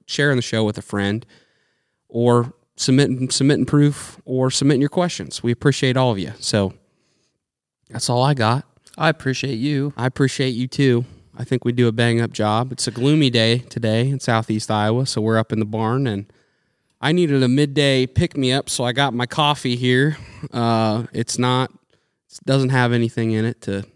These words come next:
Speaker 1: spice it up. It's just pure black coffee, but
Speaker 2: Uh, I have my pick me up, and it is not coffee.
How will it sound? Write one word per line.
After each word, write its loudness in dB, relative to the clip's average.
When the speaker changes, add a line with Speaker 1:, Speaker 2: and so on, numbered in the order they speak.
Speaker 1:
spice -6
it -4
up. -8
It's -12
just -8
pure 2
black 0
coffee, -6
but -8
Speaker 2:
Uh, -2
I -2
have 0
my 0
pick -8
me -2
up, -2
and -2
it 2
is 0
not 0
coffee. -14